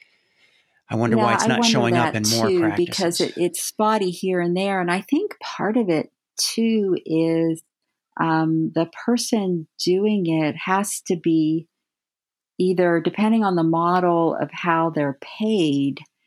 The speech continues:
Speaker 2: um, you know, if they're paid by who they see, you know, they're not gonna make the same income as you know, and, and a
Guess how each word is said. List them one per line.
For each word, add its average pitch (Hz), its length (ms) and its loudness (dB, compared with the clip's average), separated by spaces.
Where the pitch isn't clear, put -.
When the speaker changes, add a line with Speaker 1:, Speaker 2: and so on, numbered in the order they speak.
Speaker 2:
um, 147 500 0
you 160 140 0
know, 151 160 0
if 160 240 -2
they're 156 340 0
paid 180 560 0
by 156 600 0
who 170 160 2
they 147 240 0
see, 151 840 -2
you 160 120 -2
know, 151 180 2
they're 180 280 2
not 170 340 -2
gonna 160 240 0
make 156 500 -2
the 160 60 -4
same 156 540 -2
income 151 640 -2
as 151 600 -4
you 160 80 2
know, 147 200 2
and, 143 220 -2
and 160 300 0
a 147 60 -2